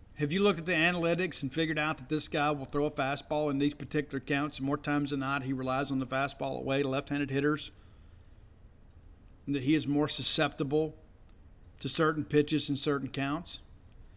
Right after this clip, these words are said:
Maybe that's our approach. And, you know, we're not privy to that. So it's easy for us to look on T V and just kinda react to what we see and not have the knowledge.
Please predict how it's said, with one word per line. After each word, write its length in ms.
Maybe 340
that's 320
our 180
approach. 480
And, 100
you 40
know, 100
we're 120
not 240
privy 360
to 80
that. 260
So 80
it's 120
easy 280
for 180
us 140
to 80
look 180
on 160
T 200
V 320
and 100
just 140
kinda 220
react 480
to 80
what 220
we 120
see 300
and 80
not 180
have 200
the 60
knowledge. 640